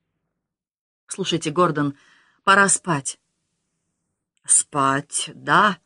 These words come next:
только не в одиночку». Перед глазами зыбилась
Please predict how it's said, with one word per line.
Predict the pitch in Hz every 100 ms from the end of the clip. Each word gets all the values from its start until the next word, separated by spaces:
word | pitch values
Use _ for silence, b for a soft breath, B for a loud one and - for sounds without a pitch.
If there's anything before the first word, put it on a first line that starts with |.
| _ _ _ _ _ _ _
только | - 208 202 190 185
не | 175 180
в | 175
одиночку». | 170 165 156 143 143 - - 131 - _ _ _ _ _ _ _ _ _ _ _ _ _ _ _
Перед | - 185 165
глазами | 160 160 180 190 175
зыбилась | 160 170 170 165 -